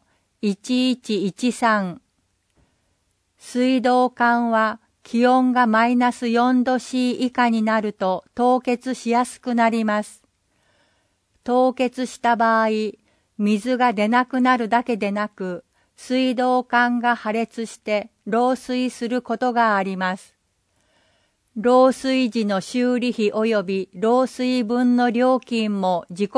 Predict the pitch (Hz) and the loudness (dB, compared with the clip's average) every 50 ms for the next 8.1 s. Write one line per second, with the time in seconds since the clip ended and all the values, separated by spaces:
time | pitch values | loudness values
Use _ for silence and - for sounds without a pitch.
0 | 254 240 - 277 262 262 254 240 240 226 214 - 208 190 190 190 190 185 226 233 | 0 2 0 -4 -4 0 0 2 2 0 0 -2 -4 -2 -2 -2 -2 -2 -2 -2
1 | 226 233 240 - - 220 202 196 190 180 180 170 170 - - _ _ _ _ _ | 0 -2 -2 -4 -6 -6 -6 -6 -4 -4 -2 -4 -4 -6 -10 _ _ _ _ _
2 | _ _ _ - 240 247 254 254 247 - 269 240 - 247 247 220 208 226 233 240 | _ _ _ -2 0 2 2 2 2 0 -2 -4 -2 -4 -4 0 2 2 2 2
3 | 247 233 - - 226 226 226 220 214 - 214 196 - 247 240 240 254 247 226 247 | 2 0 -2 -4 0 0 0 0 0 -2 -4 -2 0 0 2 2 2 2 2 0
4 | 240 - 254 247 247 240 240 233 - - 226 214 208 202 185 160 - - _ _ | 0 0 -2 0 0 0 0 -2 -2 0 2 2 2 2 0 -2 -6 -12 _ _
5 | _ _ _ _ _ _ _ _ _ _ _ _ _ _ _ _ _ _ _ _ | _ _ _ _ _ _ _ _ _ _ _ _ _ _ _ _ _ _ _ _
6 | _ _ _ - 247 247 254 254 262 247 - 262 254 - - 247 233 - - 233 | _ _ _ -4 0 2 4 4 2 2 0 -4 -4 -4 -6 -10 -8 -4 -2 0
7 | 233 247 233 - - 254 254 247 226 - 208 185 - - 208 196 196 190 190 180 | 0 0 0 -2 -4 -4 -2 -2 -2 -2 -4 -4 0 0 0 2 2 0 0 -2
8 | - - | -4 -8